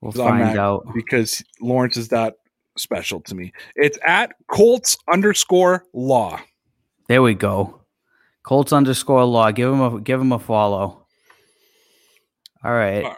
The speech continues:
Speaker 2: right.
Speaker 1: Um, let's see. I think that was the last super chat we had. If I missed one, I was looking. I don't think we did.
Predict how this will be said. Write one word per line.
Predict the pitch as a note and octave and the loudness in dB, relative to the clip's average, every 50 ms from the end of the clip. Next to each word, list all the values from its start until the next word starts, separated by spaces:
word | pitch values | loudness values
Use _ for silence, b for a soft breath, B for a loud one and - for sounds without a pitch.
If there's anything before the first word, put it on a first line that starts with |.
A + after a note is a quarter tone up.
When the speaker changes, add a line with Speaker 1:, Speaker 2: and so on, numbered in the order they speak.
| - - B2 | -12 -6 -2
Speaker 2:
right. | A#2+ A2+ A2+ A2+ A2+ | 0 2 2 2 2
Speaker 1:
Um, | A2 G#2+ G#2 G2 - b b b b b b b b _ _ _ _ _ _ _ _ _ _ _ _ _ _ _ _ - | 0 0 -4 -6 -8 b b b b b b b b _ _ _ _ _ _ _ _ _ _ _ _ _ _ _ _ -14
let's | G1+ - - - | -14 -12 -12 -12
see. | - - - - - - - A2 A2 A2+ A2 G#2+ | -12 -12 -10 -12 -12 -8 -6 -4 -2 0 0 0
I | G#2+ | -2
think | G#2 - D3+ C#3+ C#3 | -2 -2 -2 -2 0
that | B2+ A#2+ A#2+ | 0 0 0
was | A#2+ B2 A2 G2+ | 0 -2 -4 -4
the | G2+ A2+ G#2+ G#2 | -4 -6 -4 -4
last | G2+ G#2 G#2+ A2 A2 A2+ A2+ A2 G#2+ - - - - | -2 -2 0 0 2 2 2 0 -2 -4 -6 -10 -10
super | - - - - - C3 A#2 - - G#2 G#2 | -10 -10 -8 -8 -6 -8 -6 -4 -4 -4 -4
chat | G2+ - - - - - - - - - - - - A#2 A2+ A2+ A2+ A2 - | -6 -8 -12 -12 -12 -10 -10 -10 -10 -10 -10 -8 -4 -2 0 2 0 0 0
we | G2 A2 A2 G#2 | -2 -2 -2 -2
had. | G2+ A2 A#2 A#2 A#2+ A#2 A#2 A2+ | 0 0 2 2 4 4 2 2
If | G#2+ - G#2+ | 0 0 0
I | G#2+ G#2+ | 0 0
missed | G#2+ G#2+ A#2 A#2+ A#2 - - - | 0 2 2 0 0 -2 -4 -6
one, | B2 B2 B2 A#2+ A#2 A2 | -4 -2 0 0 2 0
I | G#2+ | 0
was | G#2 F#2+ G2 | -2 -4 -4
looking. | A2+ A2+ - - A#2 A2+ A2 G#2+ b b b b b | -4 -4 -4 -4 -4 -4 -4 -6 b b b b b
I | G2 G#2 | -2 -2
don't | A2+ A#2+ A2+ | 0 0 0
think | G#2 A#2 A2 G#2 | -2 -2 -2 -2
we | A#2 A2 | -2 -2
did. | F#2 A2 A2 A2+ A2+ A2 F#2 - - | 0 0 0 0 0 0 -2 -6 -10